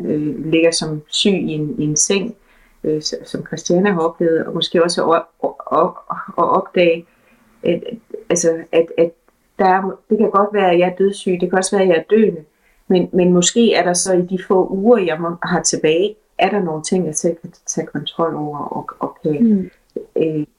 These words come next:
Speaker 1: og som kan ændre det liv, jeg har, tilbage til noget bedre. Altså, det der, øh, altså, at, at give det her,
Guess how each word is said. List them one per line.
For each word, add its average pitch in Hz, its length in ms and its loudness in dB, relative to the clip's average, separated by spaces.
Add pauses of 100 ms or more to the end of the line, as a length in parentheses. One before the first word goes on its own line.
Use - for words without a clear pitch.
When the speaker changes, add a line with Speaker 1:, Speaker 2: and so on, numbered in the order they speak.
(200)
Speaker 1:
og 170 160 0
som 175 240 0
kan 156 280 0
ændre 175 380 0 (160)
det 190 140 4
liv, 180 240 2
jeg 151 100 -4
har, 156 360 -4 (600)
tilbage 214 580 2 (480)
til 185 220 2
noget 160 200 -2
bedre. 170 440 0 (480)
Altså, 165 240 0 (240)
det 233 100 4
der, 208 220 4 (360)
øh, - 120 -6 (200)
altså, 175 280 -2 (200)
at, 175 60 0 (140)
at 175 140 -4
give 254 200 4 (300)
det 208 160 6
her, 180 140 0